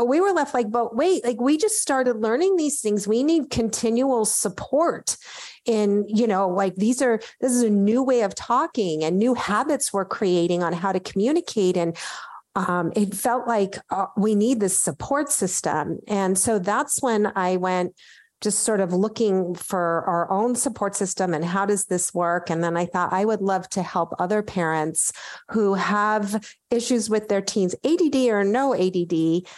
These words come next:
you know, they're just, you have conflicts and battles and tension going on, and you don't feel calm. You feel exhausted. You feel angry all the time. You're yelling, you're irritated, you're frustrated, and you just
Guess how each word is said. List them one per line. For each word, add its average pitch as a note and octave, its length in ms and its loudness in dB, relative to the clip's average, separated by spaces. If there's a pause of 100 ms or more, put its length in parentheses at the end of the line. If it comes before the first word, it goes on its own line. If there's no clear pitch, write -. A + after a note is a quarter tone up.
(200)
you A3+ 100 2
know, G3+ 140 2
they're G3+ 200 2
just, G#3 500 -2
you F#3 600 2
have F3+ 360 -2
conflicts A#3+ 600 -2
and F#3 160 2
battles C4 500 0
and F3+ 180 0
tension C4 460 -2
going F3 340 0
on, D#3+ 360 0 (440)
and F#3+ 800 0
you F#3+ 220 2
don't C4+ 340 0
feel F#3 200 -2
calm. E3 380 0
You F3+ 120 4
feel C#4+ 380 0
exhausted. F#3+ 840 0
You A3 220 4
feel B3 480 -2
angry A3+ 360 0
all G3 140 2
the G3+ 100 -2
time. G3 400 -2
You're G3+ 140 4
yelling, G#3 560 0
you're G3 220 0
irritated, G#3 720 0
you're F#3+ 100 0
frustrated, C4+ 600 0
and G#3+ 120 2
you A3+ 100 2
just A#3+ 260 -2